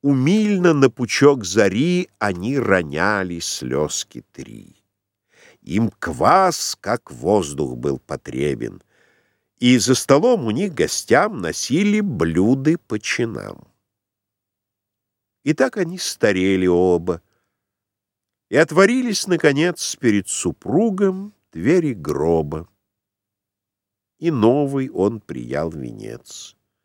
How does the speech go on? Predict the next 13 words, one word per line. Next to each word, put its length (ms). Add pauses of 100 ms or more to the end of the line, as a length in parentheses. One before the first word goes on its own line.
(1400)
Он 200
умер 320
в 140
час 400
перед 340
обедом, 680
оплаканный 680
своим 460
соседом, 840 (720)
детьми 720
и 40
верную 600
женой, 640